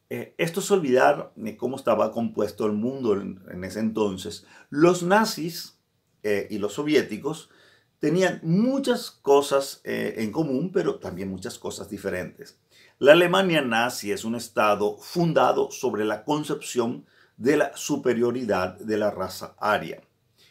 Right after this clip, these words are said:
que eran un pueblo elegido, que justamente empieza a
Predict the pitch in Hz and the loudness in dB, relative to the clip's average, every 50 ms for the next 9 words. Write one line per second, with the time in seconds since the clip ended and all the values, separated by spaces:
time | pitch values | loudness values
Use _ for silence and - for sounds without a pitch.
0 | _ _ 110 110 110 107 107 107 101 - 104 98 95 90 98 95 87 82 90 90 | _ _ 0 2 2 2 2 -2 -4 -2 -2 -2 -2 -2 -2 -4 -2 -2 -4 -6
1 | 87 - - - 151 143 127 113 123 170 208 220 - _ _ _ - - - 95 | -8 -10 -10 -6 -4 -2 2 4 4 2 2 -2 -8 _ _ _ -20 -18 -16 -8
2 | - 107 101 95 90 95 98 104 92 - 82 85 - 104 98 - - - - - | -6 -4 -4 -4 -6 -6 -6 -8 -8 -8 -8 -6 -4 -2 -2 -2 -2 -4 -8 -10
3 | - | -14